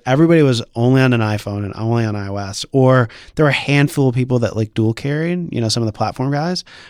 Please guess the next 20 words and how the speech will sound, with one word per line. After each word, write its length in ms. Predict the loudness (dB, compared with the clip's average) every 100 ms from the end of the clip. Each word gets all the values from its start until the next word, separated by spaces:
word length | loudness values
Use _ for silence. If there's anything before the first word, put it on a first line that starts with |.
| -4
but, 80 | 2
like, 100 | 2
nobody 540 | 4 4 4 2 0
just, 340 | 0 0 0 0
other 200 | 0 2
than 100 | 0
Stammy, 720 | 2 2 4 2 0 -6 -2
just 400 | 2 2 0 -2
was 180 | -4
using, 500 | 0 0 0 0 -2
like, 220 | -4 -6 -6
Android. 420 | -6 -4 -6 -6
And, 160 | -6 -8 -20 -20 -20 _ 2
and 100 | 4
I 80 |
think 240 | 6 4 0 _ -4
because 360 | -4 0 2
of 140 | 2 4
that, 200 | 4 2
like, 200 | 0